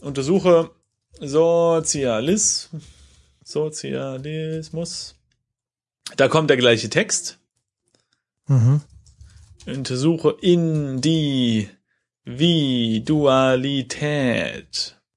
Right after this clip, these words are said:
Speaker 1: So etwas kannst du hier nicht sehen. Individualität gibt es hier nicht bei Textlastig.
Speaker 2: <laughs>
Speaker 1: Genau, wir sind alle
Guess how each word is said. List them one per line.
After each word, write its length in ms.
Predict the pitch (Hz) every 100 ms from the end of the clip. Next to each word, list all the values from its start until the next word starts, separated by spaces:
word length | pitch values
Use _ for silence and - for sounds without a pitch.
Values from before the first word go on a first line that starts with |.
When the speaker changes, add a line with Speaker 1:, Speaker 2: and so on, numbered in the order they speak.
| _ _ _
Speaker 1:
So 140 | - 165
etwas 240 | 180 165
kannst 260 | 160 156 151
du 40 |
hier 60 | 139
nicht 180 | 127 120
sehen. 280 | 107 - - _ _ - - -
Individualität 960 | - 220 185 180 156 156 139 147 165 165
gibt 240 | 226 -
es 160 | 240 170
hier 140 | 170
nicht 240 | 139 135 -
bei 220 | 123 120
Textlastig. 880 | 113 147 - - 123 - 127 160 -
Speaker 2:
<laughs> 60 | 151 - 139 - 165 - _ - - -
Speaker 1:
Genau, 380 | - 123 123 120
wir 60 | 117
sind 140 | 117
alle 500 | - 143 135 127 117